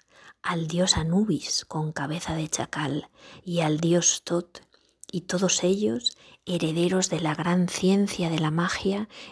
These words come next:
empezaron a pensar cómo dar una nueva vida al difunto, y encontraron la manera.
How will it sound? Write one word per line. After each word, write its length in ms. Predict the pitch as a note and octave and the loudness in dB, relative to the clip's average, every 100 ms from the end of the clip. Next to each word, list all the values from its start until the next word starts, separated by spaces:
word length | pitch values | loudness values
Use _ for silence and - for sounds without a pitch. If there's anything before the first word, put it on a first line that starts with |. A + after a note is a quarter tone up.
| - | 0
empezaron 640 | G#3 G3 F#3 - F3 F#3+ | 2 2 2 2 2 2
a 80 | F#3+ | 0
pensar 600 | F3+ E3 E3+ F#3+ G3 - - | -2 4 6 6 2 -8 -8
cómo 320 | E3+ F3 E3+ | -6 -4 -4
dar 220 | E3+ G3 | -4 -4
una 260 | G3+ F3+ E3 | -4 -4 -2
nueva 380 | E3+ F#3 F3+ | 0 0 0
vida 340 | F3 F3 G3 E3+ | 0 0 0 0
al 180 | D#3+ D3+ | 0 -2
difunto, 720 | C#3 - D3 D#3 - - - _ _ _ _ _ _ | -4 -4 -6 -8 -12 -20 -20 _ _ _ _ _ _
y 200 | F3+ E3 | -2 0
encontraron 880 | E3 D#3+ D3+ D3 - D3 E3 F#3 F3+ | 0 0 -2 -4 -4 -4 -2 0 0
la 100 | F3+ | 0
manera. 500 | D#3 D#3 D#3 F3+ | -2 -4 -6 -10